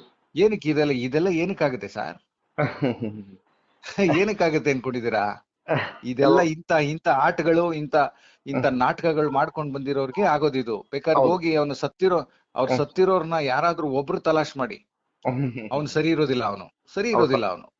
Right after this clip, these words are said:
Speaker 2: ಹೌದು, ಹೌದು,
Speaker 1: ಹ್ಮ್.
Speaker 2: ಹೌದು ಸರ್,
Speaker 1: ಏನೋ
Speaker 2: ಸತ್ಯ
Speaker 1: ಒಂದು
Speaker 2: ಇದೆ.
Speaker 1: ಮಾಡಬಾರ್ದು ಮಾಡಿರ್ತಾನೆ.
Speaker 2: ಹ್ಮ್ ಸರ್.
Speaker 1: ಸರ್, ನಾನು ದೇವ್ರನ್ನ ನಂಬಿ ಅದನ್ನ ನಂಬಿ ಅಂತ ಹೇಳ್ತಾ ಇಲ್ಲ ಸರ್.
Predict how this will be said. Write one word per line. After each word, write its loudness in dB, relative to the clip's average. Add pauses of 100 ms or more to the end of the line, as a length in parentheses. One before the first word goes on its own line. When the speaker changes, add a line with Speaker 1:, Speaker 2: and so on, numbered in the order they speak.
(140)
Speaker 2:
ಹೌದು, 2
ಹೌದು, 2
Speaker 1:
ಹ್ಮ್. -2
Speaker 2:
ಹೌದು -2
ಸರ್, -4
Speaker 1:
ಏನೋ -2
Speaker 2:
ಸತ್ಯ -2
Speaker 1:
ಒಂದು -6
Speaker 2:
ಇದೆ. -8
Speaker 1:
ಮಾಡಬಾರ್ದು 0
ಮಾಡಿರ್ತಾನೆ. -6 (440)
Speaker 2:
ಹ್ಮ್ -2
ಸರ್. -6
Speaker 1:
ಸರ್, 0
ನಾನು -4
ದೇವ್ರನ್ನ -2
ನಂಬಿ -4
ಅದನ್ನ -2
ನಂಬಿ -4
ಅಂತ -8
ಹೇಳ್ತಾ -4
ಇಲ್ಲ -2
ಸರ್. -6